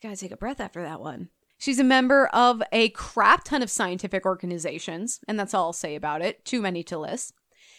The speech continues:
In two thousand twelve, May bid for and won the Defense Advanced Research Projects Agency's,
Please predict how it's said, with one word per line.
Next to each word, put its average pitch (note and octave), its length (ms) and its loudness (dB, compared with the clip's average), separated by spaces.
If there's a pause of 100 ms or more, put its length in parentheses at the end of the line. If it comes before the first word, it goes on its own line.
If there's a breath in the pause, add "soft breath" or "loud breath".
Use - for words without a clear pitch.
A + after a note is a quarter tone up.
In C4 120 0
two C#4+ 160 0
thousand A#3 280 4
twelve, B3 400 0
May A3+ 440 2
bid A#3+ 480 2
for A#3+ 340 4
and A#3+ 320 2
won C4 520 4
the A3+ 240 -2
Defense A3+ 600 -2 (420)
Advanced G#3+ 680 0
Research A3+ 480 -2
Projects G#3+ 480 2
Agency's, G#3 760 -4